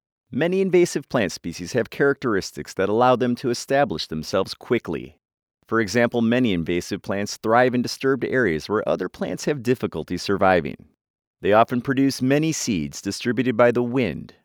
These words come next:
birds, other animals, and humans. For example, one plant of the purple loosestrife, Lythrum salicaria, can produce up to two million seeds a year that the wind disperses.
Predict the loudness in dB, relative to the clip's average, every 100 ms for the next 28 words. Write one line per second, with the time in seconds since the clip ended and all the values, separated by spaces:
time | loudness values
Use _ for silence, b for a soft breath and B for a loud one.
0 | _ _ 4 6 4 0 -14 -20 _ -2
1 | 0 0 0 0 0 -2 -4 -4 -2 0
2 | 0 0 -6 -12 -20 -20 _ _ _ _
3 | _ 2 4 4 4 4 6 6 6 2
4 | 2 4 4 4 0 -2 0 2 2 4
5 | 2 2 -2 -2 -2 -8 _ 2 4 4
6 | 2 2 4 4 4 4 6 6 2 -2
7 | -4 0 0 2 -2 -2 -8 -6 -6 -4
8 | -2 -2 -2 -2 -2 0 0 0 0 2
9 | 4 2 0 0 0 0 -4 0 2 2
10 | -2 -10 -12 -20